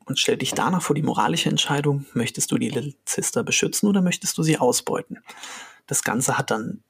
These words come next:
nochmal storytechnisch Auswirkungen gegen Ende, aber in erster Linie durchbrichst du ein Verhältnis, ein Schutzverhältnis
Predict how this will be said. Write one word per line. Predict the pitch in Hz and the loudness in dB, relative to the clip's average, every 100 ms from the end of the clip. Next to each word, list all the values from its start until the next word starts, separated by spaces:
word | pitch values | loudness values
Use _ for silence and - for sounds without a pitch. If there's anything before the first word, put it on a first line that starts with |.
| - | -10
nochmal | 120 123 - 123 117 120 - - _ _ - | -4 -2 2 2 2 -2 -4 -10 _ _ -8
storytechnisch | - - 117 156 - 143 - 143 - | -4 2 4 4 4 0 0 -4 -2
Auswirkungen | 120 147 - 214 202 180 | 0 2 2 4 4 2
gegen | 147 120 | 0 -2
Ende, | 117 139 160 240 - - - - _ - | 0 2 4 2 0 -18 -20 -20 _ -8
aber | 196 202 | -4 -2
in | |
erster | 170 185 - 190 | 0 0 2 2
Linie | 185 190 175 | 2 2 4
durchbrichst | 147 - - - - - | 2 0 -2 -2 -2 -2
du | 160 160 - _ | 2 2 0 _
ein | - 143 | -4 -2
Verhältnis, | - - - 170 - 226 226 - - _ _ _ _ - | 0 -2 -2 -2 2 2 2 -4 -6 _ _ _ _ -14
ein | - 127 | -4 0
Schutzverhältnis | - - - 151 160 160 165 156 - | 0 0 0 2 2 2 -2 -4 -6